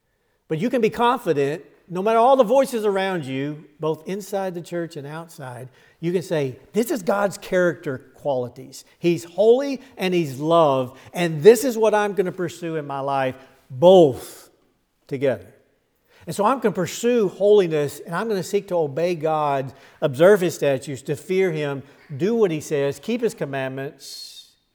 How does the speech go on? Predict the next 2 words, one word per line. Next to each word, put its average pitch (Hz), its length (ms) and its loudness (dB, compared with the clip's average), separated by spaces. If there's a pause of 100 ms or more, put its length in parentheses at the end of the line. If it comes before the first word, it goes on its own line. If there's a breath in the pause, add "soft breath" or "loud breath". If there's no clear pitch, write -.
(2250)
You 139 80 -18
know, 135 200 -16